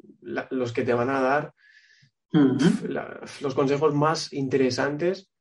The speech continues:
Speaker 1: o las críticas más interesantes para poder mejorar tu producto o servicio y que eso al final llegue a un punto que, que de verdad sea potente. Si tú no lo
Speaker 2: Ujú.
Speaker 1: sacas nunca porque esperas que sea perfecto, al final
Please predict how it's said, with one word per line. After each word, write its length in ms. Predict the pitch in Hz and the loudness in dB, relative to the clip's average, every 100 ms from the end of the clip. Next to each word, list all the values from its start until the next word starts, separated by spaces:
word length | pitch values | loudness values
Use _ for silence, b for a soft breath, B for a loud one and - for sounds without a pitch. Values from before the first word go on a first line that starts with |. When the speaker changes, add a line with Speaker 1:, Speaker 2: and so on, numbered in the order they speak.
| _ | _
Speaker 1:
o 100 | 131 | -2
las 220 | 123 117 - | -2 -2 -6
críticas 500 | 135 160 135 127 120 | -6 -2 0 0 0
más 160 | 131 | -2
interesantes 640 | 139 139 131 117 127 139 147 | -2 0 0 0 -2 -4 -4
para 220 | 139 120 | 0 0
poder 440 | 117 117 127 143 - _ _ _ _ | 4 4 2 0 -8 _ _ _ _
mejorar 520 | 127 131 123 120 127 135 | -2 -2 0 0 0 -2
tu 120 | 143 | -4
producto 500 | 139 127 139 151 151 | -2 0 0 0 -2
o 60 | 131 | -2
servicio 600 | - 123 143 190 180 160 | -2 -2 0 0 0 2
y 80 | 131 | 2
que 180 | 127 | 2
eso 160 | 123 131 | 2 0
al 100 | 139 | -2
final 680 | 135 123 127 139 139 127 120 | -2 0 0 2 2 2 2
llegue 240 | 127 131 | 2 2
a 60 | 131 | 2
un 180 | 131 120 | 0 -2
punto 360 | 131 131 151 | -4 -2 -2
que, 280 | 143 120 - | -2 -4 -4
que 260 | - 120 135 | -2 -2 -2
de 240 | 143 127 | -2 0
verdad 480 | 120 117 113 131 156 | 2 2 4 2 0
sea 300 | - 127 127 | -4 -2 0
potente. 520 | 143 156 151 131 - - _ _ _ _ | 0 0 0 -2 -6 -14 _ _ _ _
Si 220 | - 123 | -2 -2
tú 140 | 123 | 0
no 80 | 160 | 0
lo 100 | 165 | 0
Speaker 2:
Ujú. 60 | 135 | 0
Speaker 1:
sacas 640 | 143 151 143 135 123 120 | 0 2 2 2 0 -2
nunca 360 | 127 156 143 123 | -2 -2 -2 0
porque 260 | 123 120 | 0 -2
esperas 360 | 117 - 147 147 | -4 0 -2 -2
que 80 | 127 | -4
sea 180 | 131 | -4
perfecto, 560 | 123 123 139 139 165 170 | -2 -4 -2 -2 -2 -2
al 100 | 139 120 | -4 -4
final 400 | 120 127 160 | -2 0 -2